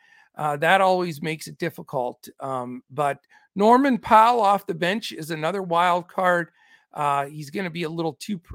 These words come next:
high priced early on, but, uh,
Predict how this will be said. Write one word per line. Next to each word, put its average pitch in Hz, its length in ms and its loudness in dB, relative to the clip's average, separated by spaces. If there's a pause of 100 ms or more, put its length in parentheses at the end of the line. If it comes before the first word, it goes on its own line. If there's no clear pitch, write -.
high 170 220 0
priced 180 520 -4
early 175 300 -4
on, 185 400 2 (500)
but, 160 220 -2 (100)
uh, 143 300 -4